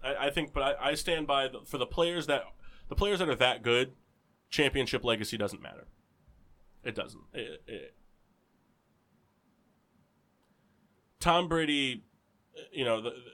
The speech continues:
the haters of Tom Brady and the supporters of him, their stances aren't gonna change if they beat the Seahawks and the Eagles in the Super Bowl. People are still gonna argue,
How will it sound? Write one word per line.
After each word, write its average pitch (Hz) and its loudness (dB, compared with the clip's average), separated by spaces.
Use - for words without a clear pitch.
the 131 0
haters 151 -2
of 143 -4
Tom 127 0
Brady 120 -6
and 113 0
the 107 -2
supporters 120 0
of 123 0
him, 131 -2
their 135 0
stances 139 0
aren't 117 -4
gonna 123 -2
change 117 -6
if 113 -2
they 113 0
beat 113 -4
the 113 -6
Seahawks 104 -4
and 101 -4
the 101 -4
Eagles 98 -8
in 95 -14
the 92 -12
Super 92 -14
Bowl. - -20
People 135 2
are 123 2
still 127 2
gonna 123 2
argue, 110 2